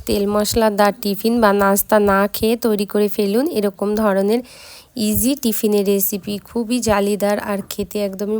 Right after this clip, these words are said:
মজাদার, নরম তুলতুলে হয়। সাথে, এর সাথে তৈরি করে ফেলতে পারেন নানান রকমের চাটনি বা সসেস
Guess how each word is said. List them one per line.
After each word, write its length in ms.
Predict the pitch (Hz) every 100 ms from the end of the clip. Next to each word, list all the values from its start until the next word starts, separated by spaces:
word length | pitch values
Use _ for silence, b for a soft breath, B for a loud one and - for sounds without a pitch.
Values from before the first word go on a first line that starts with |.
| 214
মজাদার, 440 | 202 202 190 220
নরম 360 | 240 208 196 196 190
তুলতুলে 480 | 208 196 185 185
হয়। 240 | 185 190 214 B B B -
সাথে, 340 | - 214 208 240
এর 160 | 240
সাথে 240 | 214 233 240
তৈরি 260 | 233 208 208
করে 200 | 214 214
ফেলতে 320 | 208 196 202
পারেন 280 | 202 202 233
নানান 340 | 240 196 202 208
রকমের 380 | 196 202 202 196
চাটনি 440 | 208 190 - 233 294
বা 180 | 233 196
সসেস 500 | - 202 185 -